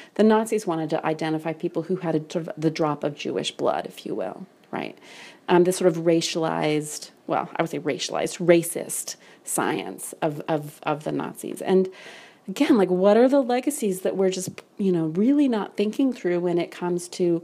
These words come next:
quote unquote, learning science and the kinds of learning analytics and, and technologies that, that schools are adopting?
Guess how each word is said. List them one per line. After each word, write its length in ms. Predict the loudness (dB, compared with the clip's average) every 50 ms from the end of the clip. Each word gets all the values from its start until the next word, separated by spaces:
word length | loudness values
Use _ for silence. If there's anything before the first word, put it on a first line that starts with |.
| -6
quote 220 | -8 0 2 4 4
unquote, 400 | 4 4 2 0 -4 -4 -4 -4
learning 480 | -2 2 4 4 6 6 4 2 2
science 580 | -2 -4 -6 -6 -4 -4 -2 -2 -2 -2 -4 -6
and 360 | -6 -4 -2 0 0 -2 -2 -4 -10 -20 -20 -20 -20 -20 -16 -14
the 80 | -12
kinds 260 | -6 0 2 2 2
of 120 | 2 0 2
learning 320 | 2 2 4 4 4 2
analytics 840 | 2 2 2 0 0 0 0 -2 -2 -2 -4 -4 -6 -10 -10 -10 -12 _ -6
and, 360 | -4 -2 -2 -2 -4 -6 -6 -8 -4
and 220 | 0 0 0 0 -2
technologies 720 | -4 -8 -6 -4 -2 0 0 0 0 -2 -2 -6 -6 -6
that, 280 | -4 -6 -6 -6 -6 -6
that 160 | -6 -6 -6
schools 420 | -8 -10 0 2 4 6 6 6 4
are 160 | 2 0 0
adopting? 680 | -4 -6 -6 -6 -6 -8 -6 -6 -4 -2 -2 -2 -4